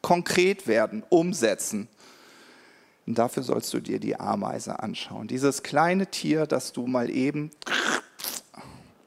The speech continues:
platt treten kannst. Das soll dein Vorbild sein. Na, Halleluja! Dann lass uns doch mal nächste Woche ein richtig schönes Ameisenvolk sein. <laughs> Ja?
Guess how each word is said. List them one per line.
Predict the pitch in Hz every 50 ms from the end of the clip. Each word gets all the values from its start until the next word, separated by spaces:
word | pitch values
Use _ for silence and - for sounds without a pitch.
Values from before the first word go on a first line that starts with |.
| _ -
platt | - - 120 120 -
treten | - - 107 104 - - -
kannst. | 110 - - 95 - 76 - - - - _ _ - _ _ _ _ _ -
Das | - 143 165 180 -
soll | - 156 147 135
dein | 117 127 120 131 143 143
Vorbild | 139 - - - 123 127 107 98 104 - - -
sein. | - 131 104 123 - - 170 127 - _ _ - - - - - - - - - - -
Na, | 127 127 113 113 120 - - -
Halleluja! | 139 160 190 208 220 226 208 202 208 202 202 202 175 139 117 110 104 107 113 - - - - - - - - - - - - - - - - - - - - - - - -
Dann | - 139 139
lass | 147 165 185 -
uns | 196 190 -
doch | - 165 165
mal | 170 170 170 165 165
nächste | 165 170 180 175 - 180 151
Woche | 147 160 170 - -
ein | - 139 139
richtig | 139 147 175 - 180 160 -
schönes | - - 147 143 135 120 - - -
Ameisenvolk | 123 120 123 143 151 156 165 165 170 175 - - - 175 165 175 180 -
sein. | - - 151 151 156 165 185 240 392 427 - - - - - - - - - - - -
<laughs> | 143 127 - - 151 123 - - - - - - - - - - - - 143 127 - 151 139 - - - - - - - - - -
Ja? | - 123 131 143 165 240 254